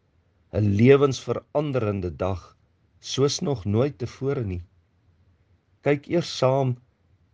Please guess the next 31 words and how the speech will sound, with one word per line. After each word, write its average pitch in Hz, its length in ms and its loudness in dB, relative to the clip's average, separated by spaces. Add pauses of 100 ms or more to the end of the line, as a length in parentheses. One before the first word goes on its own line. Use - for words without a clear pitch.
(180)
na 107 160 0
wat 117 220 6
in 107 80 -2
die 101 100 0
mense 120 480 0
wat 107 220 -4
in 95 100 -6
Jesus 107 460 -2
geglo 107 420 -2
het 101 320 0
en 101 160 -4
hom 92 200 -2
liefgehad 95 580 -4
het, 90 180 -8 (500)
se - 140 -2 (120)
harte 135 340 4
en 110 200 -4
gedagtes 107 840 -4
geleef 95 420 -6
het 82 300 -10 (720)
daardie 98 480 0
Sondag. 95 560 -2 (1300)
Matteus 113 420 4
agentwintig 110 640 -2
vers 101 260 -8
een. 113 300 -6 (1080)
Die 87 80 -10
vroue 131 460 6
wat 101 180 -4
Jesus 107 400 -4
gevolg 135 400 -8